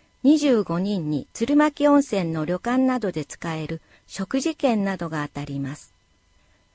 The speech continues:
応募方法。郷市町村の対象スポットでスタンプを押した台紙に必要事項を書き、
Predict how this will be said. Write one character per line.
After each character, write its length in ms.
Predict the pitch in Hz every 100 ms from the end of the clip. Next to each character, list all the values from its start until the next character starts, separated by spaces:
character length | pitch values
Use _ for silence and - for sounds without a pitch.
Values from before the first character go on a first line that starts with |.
| _ _ _ _
応 220 | 214 269
募 160 | 294 269
方 260 | 254 233 165
法。 320 | - 131 - _ _ _ _ _ _ _ _ -
郷 220 | 269 302
市 140 | -
町 200 | - 311 277
村 220 | - 185
の 180 | 165 156
対 240 | - 196
象 240 | 240 254 247
ス 140 | -
ポ 140 | - 247
ッ 60 | -
ト 140 | 156
で 180 | 135 123 - _
ス 140 | -
タ 160 | - 294
ン 60 | 285
プ 160 | 214
を 100 | 165
押 160 | 156 -
し 60 |
た 180 | - 202
台 240 | 185 185 190
紙 200 | - 165
に 160 | 175 -
必 260 | - -
要 180 | 277 277
事 160 | 240 254
項 300 | - 160 143
を 120 | 123 -
書 80 | 156
き、 260 | - 143